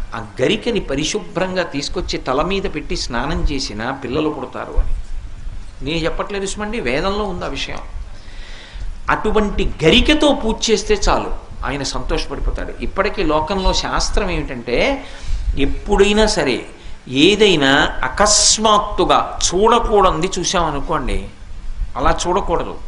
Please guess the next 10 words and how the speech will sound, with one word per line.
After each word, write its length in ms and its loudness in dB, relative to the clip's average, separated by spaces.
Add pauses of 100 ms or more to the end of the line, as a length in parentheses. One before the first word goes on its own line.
(140)
పాపం 340 0
జరిగింది. 480 0
ఎలా? 540 2 (720)
ఇప్పటికిప్పుడు 440 -2
స్నానం 480 0
చేయడానికి 340 4
అవకాశం 520 0
లేదు, 220 -2 (640)
ఎలాగ 360 4
మరి? 300 0